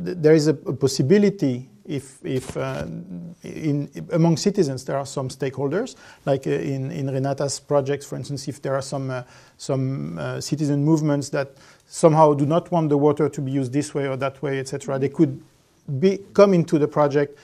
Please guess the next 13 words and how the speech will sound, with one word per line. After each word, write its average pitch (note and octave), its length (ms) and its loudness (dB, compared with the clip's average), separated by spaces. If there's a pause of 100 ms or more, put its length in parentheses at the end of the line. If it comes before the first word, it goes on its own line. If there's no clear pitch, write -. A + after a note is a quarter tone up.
(240)
and, D3+ 220 -4
and, D3 340 -4
and C#3+ 180 -4
triturate F3 460 4
the D3 100 2
data D3 300 4
or, C3+ 340 2
or, C#3+ 340 -4
or C#3+ 120 -2
change E3+ 380 0
the C#3+ 100 -2
data, D3+ 520 -2
whatever, C#3+ 760 -2